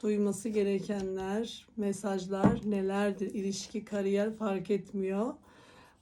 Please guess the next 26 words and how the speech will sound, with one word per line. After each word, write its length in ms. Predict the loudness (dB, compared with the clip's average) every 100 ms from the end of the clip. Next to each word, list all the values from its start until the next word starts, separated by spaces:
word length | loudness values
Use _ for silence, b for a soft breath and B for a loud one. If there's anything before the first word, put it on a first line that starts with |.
| -12
Aa, 420 | -2 0 0 -2 -2
hangi 320 | 2 2 2
şekilde 480 | -2 -2 0 2 4
beni 240 | 2 2
dinliyorsanız 680 | 2 2 0 0 0 2 2
ona 200 | 2 2
göre 260 | 2 2
de 40 | 4
uyumlanabilirsiniz 1080 | 4 4 2 0 2 2 2 0 -2 -2 0
canlarım 600 | 0 2 2 4 4 4
benim. 340 | 2 0 -6 -12 b b b b -4
Ayrıyeten, 760 | 4 8 8 6 2 4 0 0
e, 100 | 2 4 4 2 2 0 -2 -2
dediğim 300 | 0 2 2
gibi 160 | 0 -4
bu 120 | -2
bir 60 | 0
genel 340 | 4 6 6
açılım. 440 | 4 2 2 4
Üzerinize 460 | 4 4 4 4 2
uyanları 540 | 2 2 2 -2 -6 -4
alalım, 600 | 2 4 6 6 6 4
uymayanları 720 | 4 4 6 4 2 0 -2 -2
evrene 640 | 0 0 2 2 2 2
iade 500 | 0 0 2 4 6
edelim. 540 | 6 2 2 0 -2